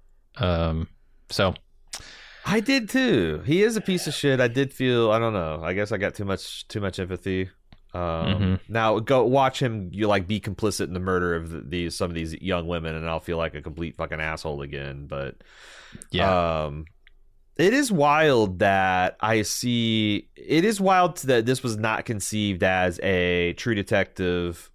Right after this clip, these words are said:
Speaker 2: project, uh, kind of like,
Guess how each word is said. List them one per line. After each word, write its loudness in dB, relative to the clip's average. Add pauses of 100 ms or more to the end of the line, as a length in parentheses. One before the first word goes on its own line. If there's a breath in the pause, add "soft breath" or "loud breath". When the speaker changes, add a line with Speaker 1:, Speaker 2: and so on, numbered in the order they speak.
(120)
Speaker 2:
project, -2 (720)
uh, 0
kind -2
of -4
like, 2